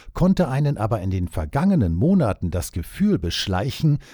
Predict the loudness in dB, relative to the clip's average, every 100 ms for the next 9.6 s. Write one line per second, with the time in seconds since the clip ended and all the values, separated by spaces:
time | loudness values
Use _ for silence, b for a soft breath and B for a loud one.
0 | B -4 -4 -4 -4 -2 0 0 0 -4
1 | -2 -2 -2 -2 -2 -2 -2 -6 -2 0
2 | 2 0 0 -2 -2 -4 -4 -4 -6 -4
3 | -2 0 0 -4 -2 0 2 0 0 -2
4 | -2 -2 -4 -4 -8 -4 -4 -4 -4 -4
5 | -2 -4 -4 -2 -2 -2 -6 -6 -4 -4
6 | -4 -4 -4 -4 -6 -8 B B B -6
7 | 0 2 2 0 0 2 2 2 0 0
8 | 0 -2 -4 -2 0 0 -2 -6 -6 -6
9 | -8 -6 -6 -8 -12